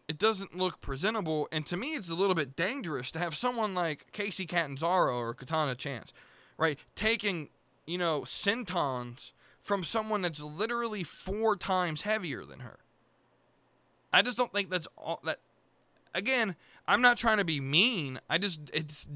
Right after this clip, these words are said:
doesn't look good. Um, and, right, and Nikki, Nikki Cross. She's be-, I don't know if you've seen her, like, out of gimmick.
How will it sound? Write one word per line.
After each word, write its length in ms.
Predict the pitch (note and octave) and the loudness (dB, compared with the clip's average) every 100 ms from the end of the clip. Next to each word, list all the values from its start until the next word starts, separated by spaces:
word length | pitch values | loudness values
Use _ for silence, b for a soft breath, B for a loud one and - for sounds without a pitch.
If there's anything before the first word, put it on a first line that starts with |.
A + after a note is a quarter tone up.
| C3 | -4
doesn't 360 | B2+ G3+ G#3+ F3 | 4 4 4 -4
look 400 | D#3+ F3+ A#3+ - | -2 0 0 -2
good. 360 | - A#2+ G#2+ - _ b b b b b b _ | -6 -6 -6 -10 _ b b b b b b _
Um, 560 | E3 E3 D3+ C3+ A#2+ G#2+ _ _ - | 6 8 8 6 2 -4 _ _ -6
and, 480 | E3 F3 E3+ D#3 - _ _ _ _ _ _ _ _ _ _ _ _ - | 0 2 2 0 -4 _ _ _ _ _ _ _ _ _ _ _ _ -4
right, 220 | F3+ F3+ | 0 2
and 200 | E3+ F3 | 2 2
Nikki, 400 | F#3+ G#3 C#3 E3 - - | 4 2 0 -8 -10 0
Nikki 380 | G3 B3 A#3 | 2 2 0
Cross. 720 | G3+ - E3 C#3 A#2 - - - - _ _ _ | 0 0 -2 0 -2 -4 -6 -8 -16 _ _ _
She's 260 | - C#4+ A#3 | -4 -2 -2
be-, 200 | C3 - | -4 0
I 80 | D#3+ | 2
don't 100 | B3 | 4
know 80 | A#3 | 2
if 100 | F#3 | 2
you've 160 | E3 | 0
seen 300 | - F#3+ G3 | 0 0 0
her, 180 | F3+ E3 | 0 0
like, 160 | D3 C3+ | 0 0
out 180 | C#3 D#3+ | 2 4
of 160 | D#3+ C3+ | 2 0
gimmick. 400 | C#3+ F3+ - | 0 0 -2